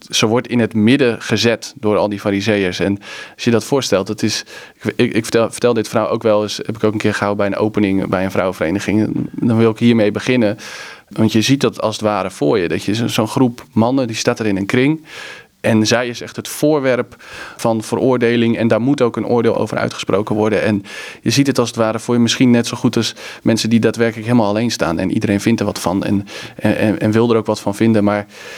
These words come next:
ik vind het sowieso al mooi om te zien dat, dat Jezus eigenlijk de, die, die vraag in eerste instantie gewoon negeert. Er staat, eh, dat hij zich nederbukt en, en in, op de, in de aarde gaat schrijven. Ik denk dat het er vooral bedoeld is als van, hij negeerde op dat moment het oordeel wat van hem gevraagd werd. Of dat hij dat,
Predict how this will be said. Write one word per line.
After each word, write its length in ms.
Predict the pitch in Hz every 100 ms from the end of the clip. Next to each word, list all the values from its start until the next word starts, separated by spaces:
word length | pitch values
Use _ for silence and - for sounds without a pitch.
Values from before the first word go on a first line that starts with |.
| - - _ -
ik 160 | 117
vind 140 | 123 117
het 180 | 110 -
sowieso 460 | 113 107 107 127
al 100 | 104
mooi 240 | 107 113 110
om 60 |
te 80 | 107
zien 220 | 107 113
dat, 120 | 107 107
dat 240 | 147 104
Jezus 360 | 110 113 117 107
eigenlijk 500 | - 139 - 113 -
de, 160 | 117 113
die, 160 | 117
die 200 | 120 117
vraag 460 | - 135 131 120 -
in 60 |
eerste 140 | 120 113
instantie 400 | 117 113 113 113
gewoon 220 | - 107
negeert. 440 | 104 - 123 - - - - - -
Er 60 | -
staat, 280 | - 107 -
eh, 160 | 101 90
dat 160 | 110 110
hij 100 | 107
zich 200 | 104 -
nederbukt 720 | 107 120 113 113 113 - -
en, 240 | - 101 85
en 160 | 104
in, 220 | 101 104 -
op 140 | 117
de, 120 | - -
in 100 | 110
de 60 | 98
aarde 240 | 123 110
gaat 160 | - -
schrijven. 460 | 101 73 73 - - - - -
Ik 200 | - 123
denk 160 | 123
dat 120 | 127 120
het 140 | 107
er 80 | 113
vooral 400 | 113 123 123 -
bedoeld 360 | 117 127 139 123
is 160 | 107
als 240 | 90 117 -
van, 320 | 110 110 107 - -
hij 140 | - 104
negeerde 440 | 107 131 135 113
op 100 | 104
dat 140 | 113 117
moment 460 | 110 107 104 - -
het 220 | - -
oordeel 240 | 135 120
wat 160 | 110 -
van 120 | 107
hem 140 | 107
gevraagd 460 | 104 107 - 110 -
werd. 320 | - 196 -
Of 140 | 117 -
dat 160 | 113
hij 100 | 117
dat, 260 | 110 104